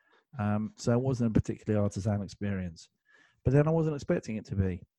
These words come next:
Um, and I was on a press trip, so I had no, no, I was in no position to complain.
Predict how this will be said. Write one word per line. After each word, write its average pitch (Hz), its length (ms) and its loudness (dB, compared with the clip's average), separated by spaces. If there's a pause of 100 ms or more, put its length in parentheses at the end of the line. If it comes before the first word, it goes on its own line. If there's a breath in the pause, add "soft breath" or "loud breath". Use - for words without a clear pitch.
(140)
Um, 110 220 6
and 110 100 4
I 110 40 4
was 107 140 2
on 110 60 2
a 104 40 -2
press 113 260 0
trip, - 300 -10
so 95 320 -2
I 101 60 0
had 98 100 0
no, 101 240 -2 (380)
no, 104 140 0 (220)
I - 40 2
was 107 100 4
in 117 60 0
no 135 160 6
position 104 380 2
to 90 100 -6
complain. 98 480 -4